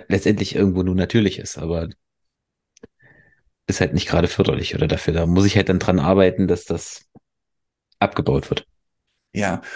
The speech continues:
Speaker 2: und da hilft auch wieder, hatten wir gerade schon ganz am Anfang, darüber sprechen. Also mach das besprechbar mit deinem Team, mach das besprechbar mit deinen Mitarbeitenden. Als Führungskraft darf ich das auch gerne sagen, dass mir das, ähm, ja, Bauchschmerzen bereitet, wie es dem anderen gerade geht oder beziehungsweise was ich erlebe.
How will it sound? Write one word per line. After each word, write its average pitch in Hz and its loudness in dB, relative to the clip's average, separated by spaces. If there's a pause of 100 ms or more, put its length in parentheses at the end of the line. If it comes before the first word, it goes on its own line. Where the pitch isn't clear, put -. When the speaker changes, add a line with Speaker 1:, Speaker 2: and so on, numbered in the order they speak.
(140)
Speaker 2:
und 95 2
da 101 6
hilft 127 6
auch 117 4
wieder, 117 6
hatten - -2
wir 87 4
gerade 90 4
schon 90 0
ganz 92 0
am - -4
Anfang, 107 -2 (440)
darüber 95 4
sprechen. 107 0
Also 95 4
mach 104 4
das - -2
besprechbar - 0
mit 95 2
deinem 92 2
Team, 104 2 (200)
mach 104 -6
das 101 -6
besprechbar - 0
mit 90 2
deinen 90 4
Mitarbeitenden. 95 0 (260)
Als 104 2
Führungskraft 151 2
darf 131 4
ich 185 -8
das 135 -2
auch 120 0
gerne 127 2
sagen, 120 2
dass 95 -6
mir 98 -4
das, 90 -4 (300)
ähm, 87 0
ja, 101 0
Bauchschmerzen 113 4
bereitet, 104 0
wie 104 0
es 104 -4
dem - -6
anderen 104 -2
gerade 95 -2
geht 98 -2
oder 76 -4
beziehungsweise 92 0
was 101 0
ich - -4
erlebe. 104 2